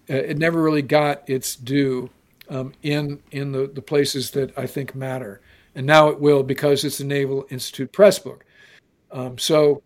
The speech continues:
you know, we'll see what happens. It's fun to have the lever of the YouTube channel to promote the book, you know, on my own marketing arm, uh, as a function of that. Uh, it'll be available, all three will be available as audiobooks and Kindles now.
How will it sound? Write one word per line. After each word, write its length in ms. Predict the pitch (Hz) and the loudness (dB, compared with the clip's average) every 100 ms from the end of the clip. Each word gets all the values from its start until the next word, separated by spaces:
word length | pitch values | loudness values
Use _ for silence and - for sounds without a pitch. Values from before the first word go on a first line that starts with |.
| _ | _
you 80 | 151 | -6
know, 120 | 147 | -4
we'll 140 | 147 180 | 0 2
see 140 | 208 | 4
what 120 | 170 | 4
happens. 560 | 165 175 151 165 185 - | 4 2 0 -4 -6 -8
It's 220 | 175 - - | -8 -6 -6
fun 380 | - 185 190 | 0 2 4
to 100 | 170 | 2
have 460 | 156 165 170 156 135 | 0 2 2 2 0
the 120 | 147 | -2
lever 360 | 151 160 156 160 | 6 6 6 2
of 80 | 139 | 0
the 220 | 147 165 | -2 -4
YouTube 200 | 165 135 | -4 -6
channel 340 | 160 151 151 | -4 -4 -4
to 240 | 147 151 143 | -4 -2 -2
promote 440 | - 147 165 180 | -2 0 0 2
the 60 | 135 | -2
book, 340 | 139 160 - _ _ _ | -2 -4 -6 _ _ _
you 100 | 139 | -6
know, 120 | 139 | -2
on 80 | 151 | 0
my 160 | 143 147 | 0 -2
own 280 | 156 143 | -2 -4
marketing 600 | 143 143 165 - 139 135 127 - _ _ _ | -4 -2 -2 -2 -4 -4 -12 -20 _ _ _
arm, 420 | 139 131 139 175 - _ _ | -6 -4 -4 -6 -12 _ _
uh, 260 | 135 127 - | -6 -6 -6
as 200 | 143 127 | -8 -10
a 60 | 131 | -8
function 380 | - 139 - 127 | -8 -10 -12 -12
of 80 | |
that. 300 | 127 131 185 - - - _ _ _ | -8 -6 -6 -8 -20 -20 _ _ _
Uh, 200 | 147 143 160 | 0 2 4
it'll 280 | 160 160 | 4 2
be 280 | 143 127 160 | 0 -2 2
available, 420 | 156 151 175 160 | 4 6 6 6
all 240 | 160 165 165 | 4 4 4
three 220 | 190 175 | 4 2
will 80 | 165 | 2
be 160 | 147 | 0
available 640 | 156 139 156 156 147 151 156 | 0 0 0 2 0 -2 -2
as 300 | 143 143 143 | -2 0 0
audiobooks 580 | 147 151 147 147 147 - | 0 0 0 -2 -4 -6
and 340 | 139 139 135 123 | -8 -8 -8 -8
Kindles 500 | 160 151 151 139 - | -6 -2 -2 -2 -6
now. 540 | 131 131 143 196 202 | -8 -6 -4 -4 -6